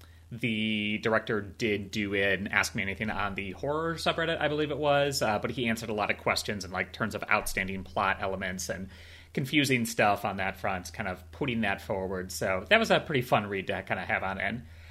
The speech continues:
And yes, you are correct. Uh, this was intended to be a series with two sequels from the start. They intentionally kinda wanted to make it so that it kind of carried over a story. So you could, I would say you could stop at the end of this movie and be like, "Okay, there, there's a few things they don't explain, but not everything needs to be explained."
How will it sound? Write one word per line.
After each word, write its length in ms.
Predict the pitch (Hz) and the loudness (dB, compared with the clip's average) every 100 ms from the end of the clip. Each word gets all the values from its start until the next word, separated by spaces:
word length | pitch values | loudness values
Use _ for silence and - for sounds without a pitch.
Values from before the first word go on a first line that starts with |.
| - - 143 | -16 -2 6
And 300 | 139 143 - | 6 6 -2
yes, 460 | 147 135 135 - 143 | -6 4 6 6 2
you 140 | 135 | 4
are 120 | 139 | 4
correct. 460 | 139 143 127 123 - | 4 6 6 6 4
Uh, 180 | 117 110 | 4 4
this 220 | 120 120 | 4 2
was 140 | 131 | 2
intended 360 | 127 127 123 113 | 0 -2 -2 -2
to 60 | 113 | -4
be 400 | 117 110 110 - | -2 0 -2 -2
a 400 | 104 107 104 107 | 0 2 2 2
series 760 | - - 135 123 120 117 117 117 | 0 0 2 2 2 2 0 0
with 220 | 104 - | -4 -4
two 180 | - 180 | -4 -2
sequels 560 | - 180 156 151 139 - | -2 0 2 2 2 -6
from 340 | - 135 120 | 0 2 4
the 140 | 117 101 | 2 0
start. 720 | - - - 117 139 - - | -2 0 6 8 8 2 0
They 140 | 104 98 | 2 2
intentionally 720 | 95 - 123 117 135 113 107 | 0 -2 -2 -2 -2 -2 0
kinda 260 | 117 107 | 2 2
wanted 280 | 104 98 101 | 2 0 0
to 40 | |
make 240 | 101 101 107 | 0 0 0
it 80 | - | -2
so 120 | 104 | 0
that 100 | 95 | 2
it 80 | 95 | 2
kind 140 | 107 | 0
of 80 | 95 | -2
carried 340 | - 113 104 | -2 0 0
over 240 | 101 101 95 | 0 0 0
a 60 | |
story. 540 | - 113 104 98 98 - - - - | 0 0 2 2 0 -2 -16 -18 0
So 320 | - 139 131 165 | 8 8 6 0
you 140 | 208 - | -2 0
could, 160 | 254 | 4
I 120 | - 240 | 6 6
would 160 | 247 | 6
say 120 | 226 | 2
you 160 | 185 151 | 4 0
could 340 | 147 139 127 | 0 2 2
stop 320 | 127 135 123 120 | 4 6 6 4
at 60 | |
the 80 | 127 | 0
end 100 | 123 | 2
of 60 | 120 | 0
this 160 | 113 | -2
movie 280 | 120 113 113 | -2 0 2
and 100 | 107 | 2
be 120 | 107 | 0
like, 240 | 101 101 - | 0 2 2
"Okay, 460 | 185 - 101 92 | 2 4 4 4
there, 160 | 175 180 | 2 2
there's 220 | 226 208 | 2 4
a 60 | 190 | 4
few 200 | - 170 | 4 2
things 240 | 165 151 | 2 2
they 140 | 139 123 | 4 6
don't 160 | 120 | 4
explain, 380 | 113 - 113 104 | 2 0 0 2
but 100 | 156 | 0
not 140 | 262 262 | 0 2
everything 280 | 190 160 | 2 2
needs 200 | 135 127 | 0 0
to 60 | - | 0
be 80 | 101 | -2
explained." 520 | 95 - 90 85 92 | -2 -4 -4 -4 -6